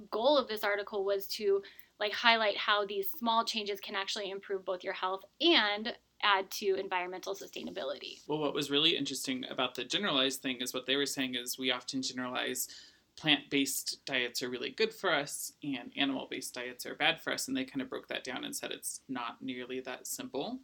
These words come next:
Speaker 2: and especially for the environmental impact as well. So, you know, that's kind of what they're getting at with that generalized thing, um, is that, you know, it's not that simple and black and white,
Speaker 1: Mm-hmm.
Speaker 2: which I thought was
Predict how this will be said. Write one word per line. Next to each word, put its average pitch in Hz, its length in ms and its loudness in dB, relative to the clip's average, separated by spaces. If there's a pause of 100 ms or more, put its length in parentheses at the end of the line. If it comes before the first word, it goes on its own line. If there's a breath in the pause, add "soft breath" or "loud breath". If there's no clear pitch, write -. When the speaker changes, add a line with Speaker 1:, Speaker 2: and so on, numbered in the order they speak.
Speaker 2:
and 131 180 0
especially 131 400 -6
for 131 160 -8
the 123 80 -10
environmental 123 600 -10
impact 131 420 -12
as 123 120 -12
well. 135 280 -4 (400 loud breath)
So, 117 460 0 (240)
you 135 60 -2
know, 123 100 0
that's 131 180 0
kind 139 140 -4
of 127 40 0
what - 80 -4
they're 127 100 -4
getting 131 200 0
at - 80 2
with - 100 -6
that 123 140 -2
generalized 123 500 -6
thing, 127 280 -4 (200)
um, 120 200 -12
is 127 140 -8
that, - 300 -6 (160)
you 143 80 -12
know, 117 100 -10
it's - 220 -12
not 120 280 -8 (120)
that - 240 -6
simple 120 380 -8
and 123 120 -16
black - 280 -14
and 131 80 -10
white, 131 260 -12
Speaker 1:
Mm-hmm. - 200 -16
Speaker 2:
which - 140 -14
I 123 60 -16
thought - 240 -12
was - 240 -14